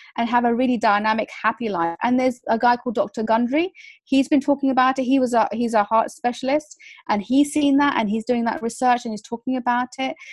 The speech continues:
These people who did the documentary, they've been, they've interviewed so many people who've reversed it. I've met a lady here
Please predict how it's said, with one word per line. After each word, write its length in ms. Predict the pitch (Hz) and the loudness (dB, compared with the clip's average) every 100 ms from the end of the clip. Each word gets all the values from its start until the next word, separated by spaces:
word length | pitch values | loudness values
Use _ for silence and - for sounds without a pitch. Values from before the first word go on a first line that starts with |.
| - - | -20 -6
These 260 | 220 254 | -2 -2
people 220 | - 277 247 | -2 -2 0
who 80 | |
did 120 | 226 220 | -2 -4
the 60 | |
documentary, 640 | 214 202 - 233 240 262 254 | -2 -4 -2 -2 -2 -2 -2
they've 240 | 220 233 | 0 0
been, 280 | 254 240 220 | 0 0 -2
they've 300 | 214 220 226 | -4 -2 0
interviewed 340 | 240 247 226 226 | 0 -2 -2 -2
so 120 | 240 | -2
many 180 | 240 240 | -2 -2
people 240 | 240 220 | -4 -4
who've 180 | 220 190 | -4 -4
reversed 460 | 196 202 208 240 269 | -4 0 0 0 -2
it. 80 | - | 0
I've 180 | 220 | 0
met 200 | 220 214 | 0 0
a 40 | 208 | 0
lady 380 | 208 214 208 196 | 0 0 -2 -4
here 340 | 208 220 | -2 -2